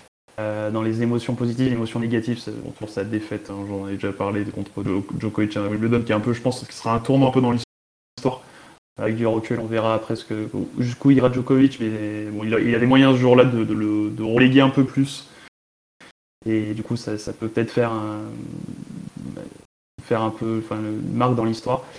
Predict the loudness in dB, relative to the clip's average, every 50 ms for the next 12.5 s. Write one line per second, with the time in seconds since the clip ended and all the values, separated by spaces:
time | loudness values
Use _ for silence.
0 | -20 -20 -14 -6 -2 0 0 2 2 0 0 0 0 2 4 4 4 4 6 6
1 | 4 4 4 2 -2 0 0 0 0 0 -4 -4 -2 -4 0 4 4 6 6 8
2 | 8 8 8 8 6 4 2 4 4 4 4 6 6 8 8 8 6 4 4 0
3 | -6 -12 -14 -16 -18 -20 -14 -10 -8 -6 -6 -6 -6 -6 -4 0 2 4 4 4
4 | 4 4 2 2 0 0 -2 -4 -6 -6 -2 -2 0 0 0 0 0 0 -2 -2
5 | -2 -2 -2 -2 0 0 2 2 4 4 2 2 0 -2 -2 -2 -2 -8 -16 -16
6 | -16 -14 -14 -14 -16 -18 -20 -20 _ -6 -2 0 2 2 2 2 4 4 6 6
7 | 6 4 4 6 6 8 8 6 6 4 0 2 4 6 8 6 6 6 0 _
8 | _ _ _ _ _ _ _ _ -8 -4 -4 -2 -2 -2 -4 -2 0 0 0 2
9 | 2 2 2 2 0 -2 0 4 4 4 6 4 2 0 -2 -4 -2 0 2 2
10 | 2 2 2 2 2 0 0 0 -2 0 0 0 -2 -2 -4 -4 -4 -4 -4 -4
11 | -4 -2 -2 -2 0 0 0 0 2 0 -2 -4 -6 0 4 6 6 6 6 2
12 | 2 0 0 -2 2 4 4 4 4